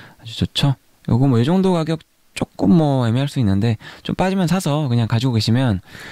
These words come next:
배당도 주고 나중에 만 원 정도까지 틀릴 거니까 그냥, 예, 좋습니다. 회사 매우 좋은 회사예요. 주식 붐 나중에 터지면 여기 수익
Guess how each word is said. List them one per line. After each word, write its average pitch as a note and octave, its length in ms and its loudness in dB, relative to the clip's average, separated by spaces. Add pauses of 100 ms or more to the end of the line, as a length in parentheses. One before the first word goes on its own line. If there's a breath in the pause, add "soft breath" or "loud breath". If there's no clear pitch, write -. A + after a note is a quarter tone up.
(120 loud breath)
배당도 B2+ 380 0
주고 D3 440 0 (220 loud breath)
나중에 A2+ 220 0
만 G2+ 160 2
원 B2 100 0
정도까지 A2+ 320 -2
틀릴 E3 180 -4
거니까 A2 460 0
그냥, F#2+ 300 0 (400 loud breath)
예, - 240 -2
좋습니다. C#3+ 420 2
회사 G2 300 2 (400 loud breath)
매우 A2+ 180 2
좋은 A2 200 0
회사예요. G2+ 400 2 (560 loud breath)
주식 - 320 -4
붐 E3 160 2
나중에 B2+ 300 0
터지면 D3+ 600 0
여기 A2+ 420 0
수익 - 260 -4